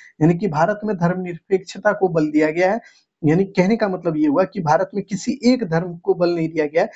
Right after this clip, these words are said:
बल्कि यहाँ पे ये कहा गया है कि भारत में सभी धर्म को मानने वाले लोग रह सकते हैं और उसका प्रचार प्रसार भी कर सकते हैं, ठीक है? वर्तमान में भारतीय संविधान में कितने भाग हैं? तो पच्चीस भाग हैं, ठीक है? इसको भी ध्यान में रखिएगा। भारतीय संविधान में समानता के अधिकार की चर्चा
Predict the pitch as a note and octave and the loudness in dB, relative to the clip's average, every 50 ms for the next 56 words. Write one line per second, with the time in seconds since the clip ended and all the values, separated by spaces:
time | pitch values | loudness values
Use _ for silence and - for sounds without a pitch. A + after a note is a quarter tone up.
0 | - - - _ - F3 E3 E3+ G#3 G3+ F3 D#3+ F3+ F3+ F#3 G3 F3+ E3 F#3 F3+ | -16 -20 -8 _ 0 0 0 2 2 2 2 2 2 2 2 2 4 2 2 2
1 | - E3+ D3+ D3+ D3 D#3 E3 F#3+ G3 - A3 E3 D3+ D#3+ E3+ G3 G3 - A3 A3 | 0 -2 -2 -2 -2 -2 -2 -2 -2 -4 -4 0 2 2 2 0 -2 -4 -6 -6
2 | G3+ - - A#3 A#3+ B3 F#3+ E3+ E3+ F3+ F3+ E3+ F#3 F3 E3 D#3 D#3 D#3 D#3 D3+ | -4 -2 0 2 2 2 0 0 -2 -2 -4 -6 -8 -6 -6 -4 -4 -2 -2 0
3 | D3+ D3+ C#3+ C3+ C#3+ C#3 C#3 D3 D#3 E3 D#3+ - G3 - - A#3 B3+ C4 C4 - | 0 0 -2 -4 -4 -4 -4 0 0 0 0 0 -4 -2 0 0 0 0 -2 -8
4 | - _ - F#3+ F#3 F3+ E3+ - - G#3+ G#3 F#3+ E3 E3+ E3 D#3+ - E3 D#3 - | -16 _ 0 0 2 2 0 -2 -2 -4 -2 -4 -4 -2 -2 -2 -2 -4 -2 -2
5 | D#3+ D#3 C#3+ F#3+ A#3 - A#3+ G#3 D3+ - - C3+ _ - C3+ - C4 A#3+ B3 G#3+ | 0 0 0 -2 -2 0 0 -2 -2 -4 -14 -16 _ -6 -4 -4 -2 0 -2 0
6 | D3+ - - _ _ - - _ - D#3 E3 F#3 F#3 G3 G#3 A#3 B3 B3 A#3+ A3+ | -2 -6 -8 _ _ -20 -20 _ -2 0 0 0 0 -2 -2 -2 0 0 -2 -2
7 | A3+ F3+ E3+ F3+ F3 - A#3 - - G3+ F#3+ F#3 F3+ F3 F#3 G3+ G#3 - - A#3+ | -2 -2 -4 -4 -4 -4 -6 -4 -2 -2 -2 0 0 -2 -2 -4 -6 -4 -2 -2
8 | G#3 - A#3+ B3 A#3 D3+ C#3+ C3+ B2 B2 - - - - D3+ - F#3+ F#3 - A#3 | 2 2 4 2 2 0 -4 -8 -8 -10 -14 -14 -12 -14 -8 -4 -4 -2 2 2
9 | A3+ F#3 - C#3+ C#3 - B2+ A#2 B2+ C3 C3 - G#3+ A3 - D3 D#3 D3 - - | 2 2 0 -2 -4 -4 -4 -6 -10 -12 -12 -10 -10 -8 -8 -8 -8 -8 -10 -6
10 | - F3+ F#3 F#3+ F#3 F3+ F#3 F#3+ F#3+ F#3 E3+ F3 F#3 F#3 F#3 F#3+ F#3+ _ _ _ | 0 2 2 2 2 2 0 0 -2 -2 -2 0 0 2 2 0 -2 _ _ _
11 | _ _ _ _ _ - D3+ E3+ E3+ F3 B3 A#3+ B3 A3+ G#3+ G3+ G3 F3+ F3 F#3 | _ _ _ _ _ 0 0 0 0 0 -2 -2 -2 -2 -2 -2 -2 -2 -2 -2
12 | G3+ G#3 G3 - - F#3+ F#3 F#3 F#3 F#3 - G#3+ G#3+ G3+ G#3 _ _ _ _ _ | -4 -6 -6 -6 -2 0 0 0 0 0 0 0 0 0 -2 _ _ _ _ _
13 | - - A3 G3+ D#3+ C#3+ C#3+ D3 F3 F#3 F#3 - - G3+ - - E3 C#3 - - | 2 2 2 2 2 -4 0 2 2 2 2 2 -2 -6 -2 -2 -2 -2 -2 -2
14 | C3 B2+ | -4 -6